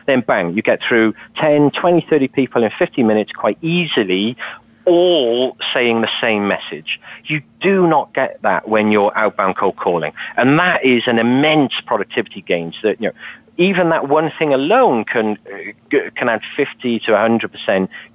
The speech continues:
gains in the amount of meetings that you set. I know when you look at the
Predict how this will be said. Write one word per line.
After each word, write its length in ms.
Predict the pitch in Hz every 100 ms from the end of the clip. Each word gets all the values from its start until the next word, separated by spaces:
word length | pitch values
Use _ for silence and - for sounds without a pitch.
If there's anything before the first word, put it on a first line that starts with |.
| -
gains 500 | 127 117 104 95 87
in 80 | 98
the 60 |
amount 220 | 92 92 90
of 40 |
meetings 420 | 95 90 98 85
that 120 | 87
you 60 | - -
set. 180 | - - - - -
I 60 | 156
know 140 | 143
when 140 | 139 208
you 100 | 190
look 200 | 196 -
at 80 |
the 80 | -